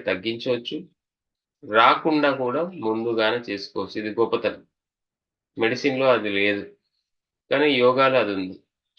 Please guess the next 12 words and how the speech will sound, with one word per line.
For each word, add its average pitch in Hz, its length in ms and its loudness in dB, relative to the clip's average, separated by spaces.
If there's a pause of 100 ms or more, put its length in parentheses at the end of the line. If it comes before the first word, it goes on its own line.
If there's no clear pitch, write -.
సమస్య 127 380 -2 (140)
రాకుండా 139 500 2
కూడా 139 120 -6 (100)
ముందుగానే 117 420 -2
చేసుకోవచ్చు. 127 440 -6
ఒకవేళ 123 300 2
సమస్య 127 420 0
ఉంటే 127 200 4 (1080)
తగ్గించుకోవచ్చు, - 760 -4 (1080)
రాకుండా 120 340 2 (100)
చేసుకోవచ్చు, 139 540 -4 (320)
వచ్చినాక 139 340 0